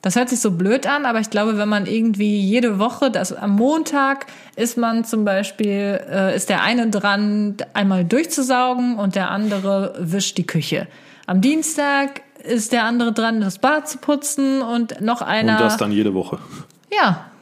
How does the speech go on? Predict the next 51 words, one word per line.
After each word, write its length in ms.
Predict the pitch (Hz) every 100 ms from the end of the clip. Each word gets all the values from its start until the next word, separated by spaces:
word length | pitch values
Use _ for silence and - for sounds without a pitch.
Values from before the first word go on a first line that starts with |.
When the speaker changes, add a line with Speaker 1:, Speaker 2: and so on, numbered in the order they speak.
| - -
Speaker 2:
Also 220 | - 80
aber 160 | 98 110
schon 220 | - 104
sporty, 400 | - - 104 87
ne? 180 | 80 85 -
Das 160 | 87 87
machen 260 | 85 90
wir 80 | 85
ja 160 | 90 -
auch 180 | 87 -
nicht. 180 | - - - - - - - -
Speaker 1:
Aber 160 | 196 196
dann 180 | 196
wird's 180 | 180 180
wenigstens 300 | 202 202 190
sauber 240 | 190 226 190
bleiben. 320 | 156 165 160
Speaker 2:
Ja, 160 | 180 95
ist 100 | 95
richtig. 340 | 107 - 87 90
Aber 180 | 90 87
wenn 120 | 87
das 160 | 92
so 120 | - 85
einfach 320 | 98 92 85
wäre 180 | 95 87
durchzusetzen, 640 | 92 98 92 104 - 87
würde 160 | 104 95
das 220 | 90 -
jeder 240 | 98 98
Haushalt 380 | 90 92 - 107
in 100 | 107
unserem 300 | 104 101 101
Land 220 | 98 - 104
und 100 | 92
auf 100 | -
der 120 | 87
ganzen 320 | 101 104 92
Welt 240 | 90 98
machen. 280 | 104 110 156 - - _ _ _ _ - - _ _ 175
Speaker 1:
Naja, 380 | 165 165 165 170
nee, 380 | 165 226 196 160
weil 180 | 165 165
es 200 | 160 175
halt, 340 | 180 180 180
äh, 460 | - 175 175 170 160
nicht 260 | 175 170
Spaß 400 | - 196 247 240
macht, 240 | 156 151 -
sowas 260 | 123 127
aufzustellen. 760 | - 160 - 180 - 160 156